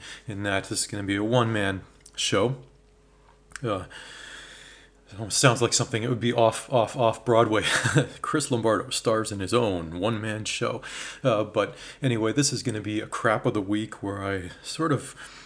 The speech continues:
uh, do an off-the-cuff, uh, summary of the kinds of stuff that I've been, uh, engaging with on, uh, Tubi, which is, uh, quite a, a decent,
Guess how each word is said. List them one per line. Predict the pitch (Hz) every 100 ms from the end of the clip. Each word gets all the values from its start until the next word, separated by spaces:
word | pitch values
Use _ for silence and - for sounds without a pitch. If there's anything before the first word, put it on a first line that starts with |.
| - 139
uh, | 117
do | 107 113
an | 117
off-the-cuff, | 120 110 - 110 - - 107 98 - - - -
uh, | 117 104
summary | 101 - - 110 110 104 101 -
of | 107 90 -
the | 107
kinds | - 117 107 98
of |
stuff | - - 110 113 -
that | - 101
I've | 98 104
been, | - 98 101 95
uh, | 101
engaging | 104 95 98 98 104 101
with | 101 92 - - - -
on, | 117 101 98 92 - - -
uh, | 110 90 92
Tubi, | - - 165 135 107 117 - - -
which | 107 107
is, | 92
uh, | 98 98
quite | - 107
a, | 98 101 -
a | 120
decent, | - 143 131 113 101